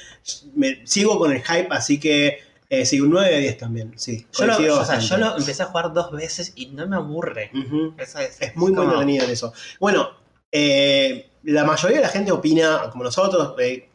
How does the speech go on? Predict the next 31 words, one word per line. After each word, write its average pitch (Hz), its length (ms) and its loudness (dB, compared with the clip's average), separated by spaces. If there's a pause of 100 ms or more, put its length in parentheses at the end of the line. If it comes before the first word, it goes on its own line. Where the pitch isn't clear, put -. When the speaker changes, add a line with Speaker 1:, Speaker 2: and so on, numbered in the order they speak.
(440)
Speaker 1:
en 131 140 -2
redes 160 180 2
sociales, 156 320 2
digo, 143 160 4
por 131 100 0
lo 127 60 4
que 127 60 -2
estuve 160 180 2
viendo, 208 380 2 (300)
mucha 202 480 2
gente, 156 460 2
si 143 120 0
bien 147 120 4
hay 160 40 4
mucha 165 200 0
gente 165 240 2
que 131 220 -4 (140)
critica 135 320 -2
los 131 100 2
gráficos, 165 800 0 (420)
hay 127 200 0
gente 139 240 0
que 143 80 4
critica 135 300 0
que 127 120 -2
te-, 131 380 -2
tiene 131 260 0
mucho 131 320 0
texto, 156 300 0
entre 135 160 -2
comillas, 196 560 2